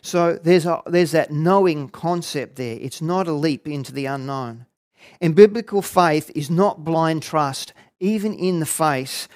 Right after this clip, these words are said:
of evidence that suggests otherwise. The facts are what the world will constantly bring to us. They'll say,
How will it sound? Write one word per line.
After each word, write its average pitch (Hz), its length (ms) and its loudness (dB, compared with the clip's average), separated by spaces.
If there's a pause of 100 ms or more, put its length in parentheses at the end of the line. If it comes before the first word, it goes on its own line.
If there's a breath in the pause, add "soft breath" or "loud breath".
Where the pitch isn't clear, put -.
(160 loud breath)
of 139 220 2
evidence 156 560 2
that - 160 -12
suggests 139 680 -8
otherwise. 120 680 -10 (680 soft breath)
The 175 100 0
facts 254 380 2
are 170 420 4
what 170 220 2
the 165 60 -4
world 160 300 2
will 151 80 -4
constantly 151 600 -4
bring 135 240 -8
to 123 160 -12
us. 117 240 -14
They'll 143 180 -8
say, 151 340 -2